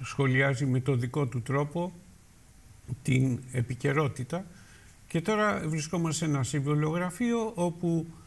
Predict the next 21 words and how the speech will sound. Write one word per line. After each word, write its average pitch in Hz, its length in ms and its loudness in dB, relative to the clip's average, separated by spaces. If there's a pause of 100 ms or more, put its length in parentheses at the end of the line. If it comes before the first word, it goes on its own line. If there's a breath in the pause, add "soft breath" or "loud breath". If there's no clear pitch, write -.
(340 loud breath)
την 160 240 4
επικαρπία 151 720 2
για 131 540 2
ένα 135 540 -2
μικρό 131 320 0
διαμερισματάκι 131 840 0
που 127 140 -2
αγόρασε 131 680 0 (120)
ένα 123 280 0
ζευγάρι, 196 600 0 (580 loud breath)
την, 156 320 2
ε, 135 480 -2 (100)
επικαρπία 139 680 0
την, 135 400 -2
ε, 120 360 -2 (260)
αναθέτει 139 640 2
ο 123 60 2
συμβολιογράφος 123 1000 0 (720)
στον 147 460 2
Ιωάννη 131 460 2
Στουρνάρα. 135 800 0